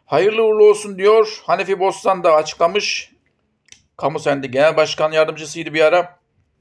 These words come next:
Sendika Başkanı. İstanbul Teknik Üniversitesi'nde dediğim gibi kış uykusuna yatan kurumlara buradan duyurulur. Kış uykusundan uyanın, bakın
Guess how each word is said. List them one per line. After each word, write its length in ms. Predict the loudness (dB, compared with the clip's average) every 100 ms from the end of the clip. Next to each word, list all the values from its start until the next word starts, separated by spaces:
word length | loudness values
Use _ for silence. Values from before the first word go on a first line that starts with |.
| _ _ _ _ _ _
Sendika 440 | -14 -8 -8 -6 -2
Başkanı. 480 | -2 -2 -4 -4 -8 _ _ _ _ _ _ -18
İstanbul 380 | -2 2 2 2
Teknik 280 | 0 -2
Üniversitesi'nde 960 | -4 0 0 0 -10 -10 -6 -4 -4 -8 _ _ _ _
dediğim 280 | -8 -6 -6
gibi 460 | -6 -4 -6 -6 -18 _ -14
kış 220 | -10 -10
uykusuna 360 | -12 -12 -8 -2
yatan 320 | -2 0 -4
kurumlara 560 | -6 -10 -4 -2 -2
buradan 320 | -6 -4 -4 -4
duyurulur. 300 | -6 -6 -6 -8
Kış 220 | -10 -8
uykusundan 600 | -10 -10 -14 -8 -6 -4
uyanın, 400 | -4 -4 -4 -4
bakın 380 | -4 -2 -6